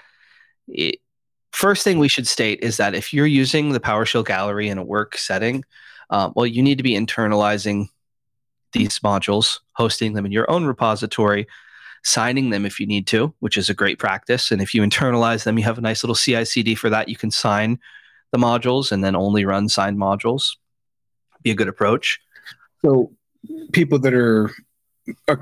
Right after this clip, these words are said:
Speaker 2: or corporations that are more mature along the pipeline of C I C D and are using that are probably already extremely safe from anything that lists.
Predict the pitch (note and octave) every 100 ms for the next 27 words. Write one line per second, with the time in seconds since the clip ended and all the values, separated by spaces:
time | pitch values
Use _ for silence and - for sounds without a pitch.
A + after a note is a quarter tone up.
0 | D3+ E3+ C#3+ E3+ D3+ D3+ D3+ C3+ C3 B2+
1 | C3 A#2+ - B2 A#2 A2+ G#2+ G#2+ - A2+
2 | - G#2+ G2+ G2+ - G#2+ G#2 A2+ G#2 G#2
3 | G2+ G2+ G2+ G2+ G2+ G2 F#2+ F#2 - A2+
4 | G#2 G2 G2 F#2+ G2+ - _ _ _ _
5 | _ B2+ A#2 A2 G2+ G2 - - - -
6 | - B2+ A2 F#2+ A2 F#2+ G2+ G2 G2 G2+
7 | G2+ F#2+ - - F#2 - -